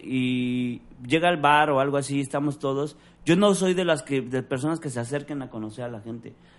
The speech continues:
Soy muy serio, soy muy reservado, así soy, no me, no, no sé cómo hablarle a una gente nueva, me cuesta mucho trabajo, entonces la gente cree que soy mamón. Y, y entonces llego y, "¿Qué onda, chavos? ¿Cómo están?" Y platico de cosas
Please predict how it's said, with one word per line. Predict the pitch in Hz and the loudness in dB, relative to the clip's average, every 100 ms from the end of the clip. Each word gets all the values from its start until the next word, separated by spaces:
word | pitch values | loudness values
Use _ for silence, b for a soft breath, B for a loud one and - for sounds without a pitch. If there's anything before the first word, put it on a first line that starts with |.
| b | b
Soy | 151 175 | 2 4
muy | 180 | 2
serio, | 170 175 165 143 | 2 2 2 0
soy | 123 156 | 0 -2
muy | 165 | -2
reservado, | 165 147 131 147 147 113 | -4 -6 -2 0 0 -2
así | 120 160 | -4 -4
soy, | 147 170 175 | 0 2 2
no | 175 | 0
me, | 180 151 B B | -2 -6 B B
no, | 147 170 | -4 0
no | 170 196 | 2 2
sé | 196 196 | 2 0
cómo | 190 180 | 2 2
hablarle | 170 165 165 160 - | 2 0 -2 -6 -8
a | 123 127 | -4 -2
una | 151 151 | -2 -2
gente | 143 139 139 | -4 0 2
nueva, | 139 139 117 104 b b | 4 4 0 -4 b b
me | 123 131 | -2 0
cuesta | 160 160 165 | -2 -2 -2
mucho | 165 160 | -2 -4
trabajo, | 156 143 156 147 - | -4 -2 -2 -4 -8
entonces | 131 165 175 | -6 -6 -4
la | 160 | -4
gente | 147 156 160 | -4 -6 -6
cree | 156 | -12
que | 143 | -12
soy | 160 | -8
mamón. | 156 165 196 185 - - - - - | -6 -4 -8 -10 -20 -20 -20 -20 -2
Y, | 165 165 | 4 4
y | 156 160 | 6 4
entonces | 170 196 196 | 4 2 2
llego | 196 196 208 | 0 0 -2
y, | 165 | -2
"¿Qué | 151 | -4
onda, | 202 185 | -6 -6
chavos? | 175 160 | -10 -8
¿Cómo | 180 | -10
están?" | 170 180 180 | -6 -6 -6
Y | |
platico | 147 143 165 190 | -6 -8 -6 -4
de | 175 | -4
cosas | 170 180 170 | -4 -4 -6